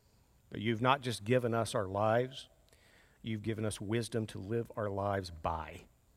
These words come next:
And that this wisdom says that why our salvation is so important, especially to you,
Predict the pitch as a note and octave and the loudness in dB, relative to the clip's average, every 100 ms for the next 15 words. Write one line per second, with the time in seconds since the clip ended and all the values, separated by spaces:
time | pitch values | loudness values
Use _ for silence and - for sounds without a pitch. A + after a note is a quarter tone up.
0 | _ _ _ _ _ - _ _ _ _ | _ _ _ _ _ -20 _ _ _ _
1 | - - _ _ _ _ A2+ A2+ - D3+ | -20 -20 _ _ _ _ 0 2 4 2
2 | - C#3+ C3+ - B2+ - B2+ B2 A#2 A#2+ | 4 4 4 4 0 4 4 4 2 -2
3 | A2 - - _ _ _ _ _ A#2 A#2+ | -6 -10 -20 _ _ _ _ _ 4 6
4 | B2+ B2+ - C#3 C3 A#2+ B2+ C#3 - C#3+ | 8 6 6 6 8 6 6 4 4 0
5 | C3+ C3+ - A2+ - - C3+ C3+ A2+ C#3 | -2 -4 -8 -8 -2 4 6 6 2 0
6 | C3+ C3+ B2+ - C3+ B2 C3+ A#2+ - G2+ | 0 -2 -8 0 2 2 -2 -6 -6 -4
7 | G#2+ G2 | -2 -4